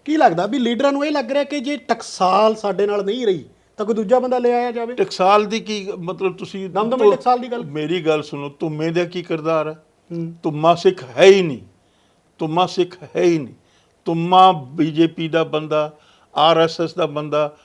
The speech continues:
Speaker 2: ਔਰ ਉੱਥੇ ਜਾ ਕੇ ਉਹ ਕੀ ਕਹਿੰਦੇ ਹੁੰਦੇ ਆ, ਅਹ, ਹਿੰਦੂਆਂ ਦਾ ਇਸ਼ਨਾਨ ਕਰ ਰਿਹਾ।
Speaker 1: ਹੂੰ।
Speaker 2: ਸਮਝੇ ਕਿ ਨਹੀਂ? ਜਿਹੜੀ ਗੁਰੂ ਗ੍ਰੰਥ ਸਾਹਿਬ ਦੇ ਵਿੱਚ ਸਪਸ਼ਟ ਲਫ਼ਜ਼ਾਂ 'ਚ ਲਿਖਿਆ ਵੀ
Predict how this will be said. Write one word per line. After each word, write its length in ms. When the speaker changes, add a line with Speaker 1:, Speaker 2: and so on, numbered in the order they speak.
Speaker 2:
ਔਰ 120
ਉੱਥੇ 320
ਜਾ 260
ਕੇ 300
ਉਹ 200
ਕੀ 200
ਕਹਿੰਦੇ 220
ਹੁੰਦੇ 240
ਆ, 120
ਅਹ, 560
ਹਿੰਦੂਆਂ 340
ਦਾ 120
ਇਸ਼ਨਾਨ 400
ਕਰ 160
ਰਿਹਾ। 220
Speaker 1:
ਹੂੰ। 140
Speaker 2:
ਸਮਝੇ 300
ਕਿ 100
ਨਹੀਂ? 120
ਜਿਹੜੀ 560
ਗੁਰੂ 360
ਗ੍ਰੰਥ 340
ਸਾਹਿਬ 320
ਦੇ 120
ਵਿੱਚ 260
ਸਪਸ਼ਟ 520
ਲਫ਼ਜ਼ਾਂ 420
'ਚ 100
ਲਿਖਿਆ 360
ਵੀ 160